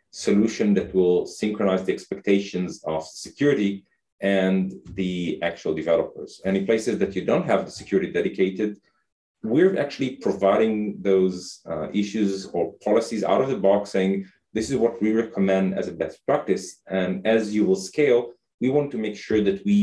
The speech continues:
prepare you security-wise towards the I P O. So you won't get to the place that you're going to have a lot of security, uh, exposures. And, and we've seen even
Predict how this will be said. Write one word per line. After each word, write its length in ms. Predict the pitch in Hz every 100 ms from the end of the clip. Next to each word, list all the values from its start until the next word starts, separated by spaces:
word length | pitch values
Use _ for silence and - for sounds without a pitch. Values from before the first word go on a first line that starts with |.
| 98 -
prepare 340 | 98 - 104 98
you 80 | 98 -
security-wise 720 | - 113 110 101 98 98 95
towards 320 | - 95 92 -
the 120 | 90
I 120 | 90
P 120 | 92 92 117
O. 300 | 110 110 - _ _
So 180 | - 104 95
you 180 | 92 95
won't 220 | 95 101
get 160 | 104 -
to 80 | -
the 140 | 92 -
place 220 | 92 - -
that 160 | - _ - - _ _
you're 220 | 95 95
going 140 | 101 95
to 60 | 95
have 100 | 92
a 80 | 92
lot 60 |
of 80 | 92 -
security, 560 | - 98 92 90 85 -
uh, 120 | 82 -
exposures. 600 | - 107 110 90 78 80 - _ _ _
And, 80 | 107 104
and 100 | 113
we've 200 | 110 -
seen 140 | 170 135 143
even 500 | 147 139 127 120